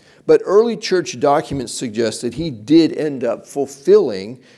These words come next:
his intention to take the good news about Jesus Christ into the areas of France and Spain.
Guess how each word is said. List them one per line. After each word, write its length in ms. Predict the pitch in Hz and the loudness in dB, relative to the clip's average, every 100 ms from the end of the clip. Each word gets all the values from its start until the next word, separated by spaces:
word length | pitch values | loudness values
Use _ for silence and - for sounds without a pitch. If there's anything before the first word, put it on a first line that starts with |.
| _ | _
his 240 | 156 156 | -4 -2
intention 640 | 175 143 147 131 - 135 131 | -6 -8 -10 -10 -12 -16 -16
to 100 | 123 | -18
take 500 | - - 160 170 - | -16 -4 -2 -2 -8
the 100 | 131 | -10
good 280 | 107 156 156 | 0 0 0
news 360 | 131 104 98 | -6 -6 -6
about 280 | 107 113 - | -2 -2 -2
Jesus 340 | 117 120 110 | -6 -8 -12
Christ 300 | - 107 98 | -8 -8 -8
into 260 | - 151 143 | -10 -10 -10
the 200 | 147 - | -10 -8
areas 400 | 110 117 117 104 | -4 -4 -4 -4
of 100 | 110 | -8
France 440 | - 101 98 87 | -8 -12 -10 -12
and 160 | - 92 | -16 -16
Spain. 580 | - - 92 73 60 | -16 -12 -12 -12 -18